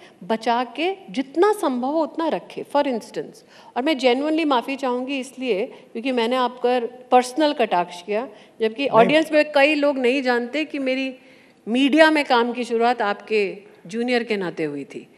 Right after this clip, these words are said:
Speaker 2: नहीं, वो
Speaker 1: लेकिन
Speaker 2: ठीक है,
Speaker 1: एक
Speaker 2: लेकिन
Speaker 1: से
Speaker 2: मैं आपको यहाँ ये कहना चाहूँगा कि आप,
Speaker 1: मैं आपको
Speaker 2: अगर आप पर्सनल कटाक्ष करते हैं तो अपने लिए भी तैयार रहिए।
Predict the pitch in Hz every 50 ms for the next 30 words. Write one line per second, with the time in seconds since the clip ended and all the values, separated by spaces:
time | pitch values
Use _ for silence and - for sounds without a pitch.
0 | - - - _ - - 247 302 320 240 226 - - - - - 180 196 160 147
1 | 104 85 - - - - - 262 311 - - 143 175 151 139 143 156 160 160 -
2 | 185 165 165 160 156 151 151 - 143 139 139 139 135 - 131 123 123 135 170 185
3 | - - 190 180 - 110 107 113 254 277 302 294 294 294 294 - 330 349 349 302
4 | - - 131 151 156 131 123 147 180 - - 175 175 165 - 190 180 165 - 147
5 | 143 151 156 147 - - 147 139 - - 180 185 175 190 190 - 135 131 - 170
6 | 175 180 180 180 185 170 190 214 - - 131 123 127 135 143 139 131 117 107 98
7 | 87 85 -